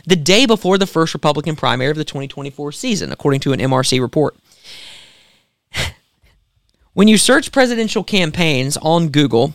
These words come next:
they might have changed this since then, not even President Trump, who is polling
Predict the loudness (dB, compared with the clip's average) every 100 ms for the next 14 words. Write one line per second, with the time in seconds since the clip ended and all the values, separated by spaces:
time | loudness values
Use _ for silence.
0 | -8 -2 2 2 2 0 0 0 -2 -2
1 | -4 -6 -4 -6 -6 -14 _ _ -18 -2
2 | 2 2 2 4 4 4 0 2 0 2
3 | 0 0 0 2 2 0 _ _ _ _
4 | 4 4 4 2 2 4 4 2 0